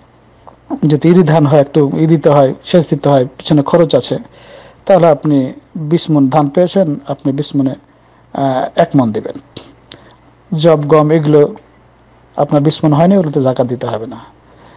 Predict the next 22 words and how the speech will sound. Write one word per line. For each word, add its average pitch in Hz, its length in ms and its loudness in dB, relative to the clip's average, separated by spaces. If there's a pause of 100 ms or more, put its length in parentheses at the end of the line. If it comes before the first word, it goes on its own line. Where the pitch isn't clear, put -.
তা 196 100 2
যেই 196 460 2 (140)
ফসলে 180 420 2
আপনার 139 300 2
বিশ 143 300 -4
মণ 131 160 2
জমবে, 135 480 2 (640)
সেই 165 100 0
হিসাবে 139 400 0
বিশ 143 340 -4
ভাগের 139 260 0
এক 139 200 0
ভাগ, 185 180 4 (580)
যদি 151 200 2
সেটাকে 147 340 0
সেচ 151 280 0
দিয়ে 147 280 2
নিড়ানি 147 340 4
দিয়ে 139 160 4
তৈরি 139 220 0
করতে 147 280 0
হয়, 190 160 2